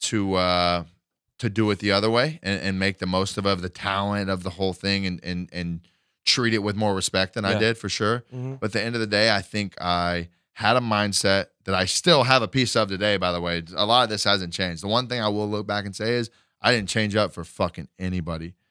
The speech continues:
Speaker 1: And it wasn't the, the
Speaker 2: That's what I'm getting at.
Speaker 1: It wasn't the,
Speaker 2: So
Speaker 1: it wasn't
Speaker 2: the
Speaker 1: the G M of the Browns, the owner of the Browns coming me and say, "Hey,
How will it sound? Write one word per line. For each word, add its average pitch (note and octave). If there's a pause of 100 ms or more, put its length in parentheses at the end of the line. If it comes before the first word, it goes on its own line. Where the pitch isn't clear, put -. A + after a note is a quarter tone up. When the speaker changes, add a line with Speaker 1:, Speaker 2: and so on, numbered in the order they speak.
(280)
Speaker 1:
And G#2
it A#2
wasn't C3
the, B2
the A2+ (140)
Speaker 2:
That's -
what F3+
I'm D3+
getting A#2+
at. G#2+
Speaker 1:
It C3+
wasn't D3
the, C#3+
Speaker 2:
So C3+
Speaker 1:
it -
wasn't D3+
Speaker 2:
the C#3
Speaker 1:
the C3
G C#3
M C#3
of C3+
the C3
Browns, C3+
the C3
owner C#3
of C#3
the C3+
Browns C3
coming B2+
me C3+ (200)
and B2
say, B2
"Hey, G#2+